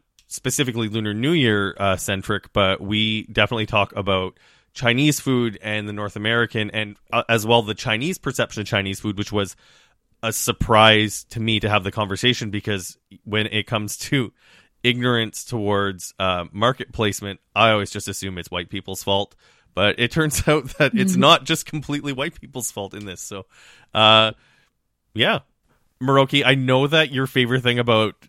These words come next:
Speaker 1: uh, having a successful wine and food podcast is you get to indulge your fangirlness.
Speaker 2: Why do you keep outing me, Andre?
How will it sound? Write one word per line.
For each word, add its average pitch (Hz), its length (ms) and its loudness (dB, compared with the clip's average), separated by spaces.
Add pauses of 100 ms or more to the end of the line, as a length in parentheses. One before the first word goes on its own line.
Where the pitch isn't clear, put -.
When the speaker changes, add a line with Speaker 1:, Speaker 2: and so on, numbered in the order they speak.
(460)
Speaker 1:
uh, 101 280 2
having 113 420 2
a 120 80 2
successful 117 560 -4
wine 107 220 0
and 107 100 -4
food 107 260 -4
podcast 104 540 0
is 98 240 -6
you 104 140 -6
get 107 200 0
to 123 160 -4
indulge 101 600 -2
your 95 340 -2 (240)
fangirlness. 127 1120 2 (960)
Speaker 2:
Why 294 180 10
do 494 60 8
you 679 260 2
keep 392 320 6
outing 311 400 8
me, 285 160 4
Andre? 247 440 8